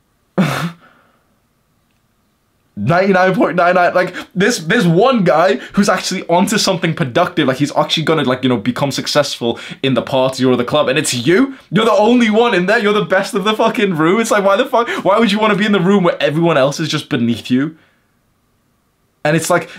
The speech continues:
these degen environments as well, just dirty, sloppy, just, just unhygienic environments. Like, so I like First Man's vibe with this,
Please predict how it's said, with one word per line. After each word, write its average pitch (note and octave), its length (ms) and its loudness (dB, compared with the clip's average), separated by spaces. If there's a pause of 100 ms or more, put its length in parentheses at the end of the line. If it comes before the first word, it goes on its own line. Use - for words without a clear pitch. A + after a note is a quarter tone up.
these D#3 220 0
degen E3+ 540 2
environments C#3 760 0
as G2+ 160 -4
well, A#2+ 180 2
just B2+ 320 -4
dirty, D#3 420 0
sloppy, C3 680 0
just, B2+ 360 -6
just A#2+ 280 -4 (580)
unhygienic C#3+ 1080 0
environments. A2+ 760 0 (880)
Like, - 220 -4 (380)
so D3+ 160 -2
I F3 100 2
like F3+ 160 4
First D3+ 360 -2
Man's C3 360 0
vibe G2 440 -2
with A2 120 -2
this, D#2+ 220 -8